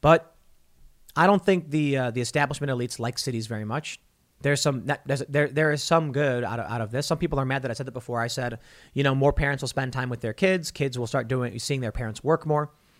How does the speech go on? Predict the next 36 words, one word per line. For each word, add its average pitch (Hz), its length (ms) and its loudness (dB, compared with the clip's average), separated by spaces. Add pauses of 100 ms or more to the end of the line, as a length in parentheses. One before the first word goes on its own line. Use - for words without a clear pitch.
(120)
But 151 100 -4
there 160 100 4
have 185 100 4
been 175 100 0
a 165 40 -2
lot 151 160 4
of, 127 80 -6
there's 135 340 -6
been 143 100 -2
a 143 40 -2
lot 135 120 0
of 113 80 -6
suicide. 113 440 -4 (640)
A 123 60 -4
lot 151 140 4
of 156 100 4
young 160 220 4
people 131 420 -2 (240)
have 131 160 2
been 143 140 2
developing 147 360 2
in 139 60 0
a 127 60 0
world 127 380 4
that 120 80 -2
was 113 100 -4
dramatically 123 420 -4
different. 127 260 -2
They 101 80 -6
can't 101 200 -12
handle 131 280 -4
it. 82 60 -10
These 117 140 -6
are 127 60 -2
bad 104 360 -6
things. 104 500 -6